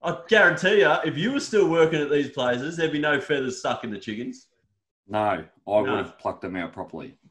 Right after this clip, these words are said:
Speaker 1: Friggin' oath. So, yeah, that's, um,
Speaker 2: <laughs>
Speaker 1: I was,
Speaker 2: Friggin' oath.
Speaker 1: <laughs> mate, I was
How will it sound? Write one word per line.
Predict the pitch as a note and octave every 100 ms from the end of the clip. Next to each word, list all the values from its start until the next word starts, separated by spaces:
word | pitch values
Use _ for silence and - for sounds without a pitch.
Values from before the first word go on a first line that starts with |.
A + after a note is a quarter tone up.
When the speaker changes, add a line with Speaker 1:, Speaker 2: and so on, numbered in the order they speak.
| _ _ _ _ _ A#2
Speaker 1:
Friggin' | _ - C#3+ C3 B2
oath. | A2 F2 - _
So, | A#2 A2+ A2 -
yeah, | A2+ - -
that's, | C#3+ D#3+ -
um, | D#3 C3 A#2 G#2+
Speaker 2:
<laughs> | - - - - _ -
Speaker 1:
I | A#2+ - F3 D#3
was, | D3+
Speaker 2:
Friggin' | - C#3
oath. | B2+ C#3 B2 B2 - - D3+ -
Speaker 1:
<laughs> |
mate, | A3 - - A3+ - -
I | -
was | D#3 C#3+